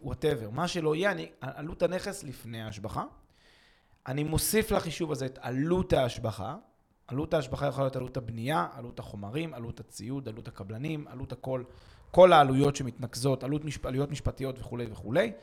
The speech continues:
זה עלות ההשבחה. ואז הגעתי, כן, לסך הכל עלות הפרויקט. נכס פלוס השבחה,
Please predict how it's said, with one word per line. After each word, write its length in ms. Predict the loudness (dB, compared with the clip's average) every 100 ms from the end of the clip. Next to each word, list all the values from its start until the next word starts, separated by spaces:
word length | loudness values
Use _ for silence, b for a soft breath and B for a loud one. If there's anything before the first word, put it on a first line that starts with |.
| B -16
זה 220 | 4 6
עלות 280 | 6 2 -2
ההשבחה. 500 | -6 -6 -4 2 2 2 b b b b 6
ואז 320 | 8 10 8
הגעתי, 600 | 4 6 6 6 0 0 -4 _ _ _ _ _
כן, 240 | 0 0 0 -6
לסך 680 | -8 -4 -4 -2 2 4 4
הכל 320 | 2 2 4
עלות 680 | 4 2 2 0 0 -8 -16 _ _ -2
הפרויקט. 840 | 0 2 4 6 8 6 0 -14 -20 -20 _ _ _
נכס 440 | -6 -4 -2 -4
פלוס 340 | -4 -6 -4 -4
השבחה, 360 | -4 -4 -4